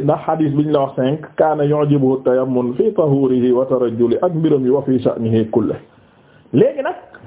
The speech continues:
kon mbir mi lenn la. Léegi fan ngay commencer? Kon da ngay commencer sa baaraamu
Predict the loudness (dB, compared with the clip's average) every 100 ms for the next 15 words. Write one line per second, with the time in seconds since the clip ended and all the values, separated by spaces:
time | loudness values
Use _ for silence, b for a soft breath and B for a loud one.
0 | -2 4 4 2 -8 -4 2 4 4 2
1 | 0 -2 -10 -14 -20 -20 -20 -20 -20 -20
2 | -20 -20 -20 -20 b b b b b -2
3 | 2 2 0 -2 -2 -2 -2 0 0 0
4 | -2 0 -2 0 0 2 0 0 0 0
5 | 0 0 0 0 -2 -2 0 0 2 0
6 | -2